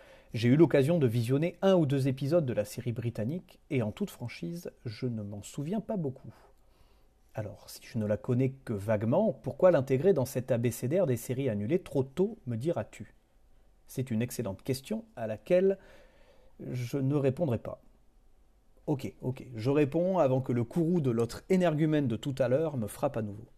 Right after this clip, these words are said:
Premier point. La série a seulement deux saisons et un total de treize épisodes. Là, c'est facile, la série a été annulée trop tôt, on est tous d'accord là-dessus. Maintenant,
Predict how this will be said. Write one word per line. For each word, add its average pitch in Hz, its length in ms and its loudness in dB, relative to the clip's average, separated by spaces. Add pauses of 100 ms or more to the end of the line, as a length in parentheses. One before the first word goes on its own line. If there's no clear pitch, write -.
(800)
Premier 190 280 6
point. - 220 -6 (560)
La 120 120 6
série 180 480 4
a 127 320 0
seulement 156 480 2
deux 190 240 2
saisons 151 400 -2
et 127 80 -2
un 117 80 -2
total 135 320 2
de 117 80 -2
treize 156 280 2
épisodes. 110 440 -6 (100)
Là, 127 400 -2
c'est - 220 -4
facile, 156 480 -2
la 123 100 2
série 123 320 -2
a 107 60 0
été 110 180 -6
annulée 107 320 -4
trop - 240 -8
tôt, 160 380 -2
on 135 100 -2
est 135 140 -4
tous 175 160 -4
d'accord 151 260 4
là-dessus. 113 320 -4 (960)
Maintenant, 113 560 0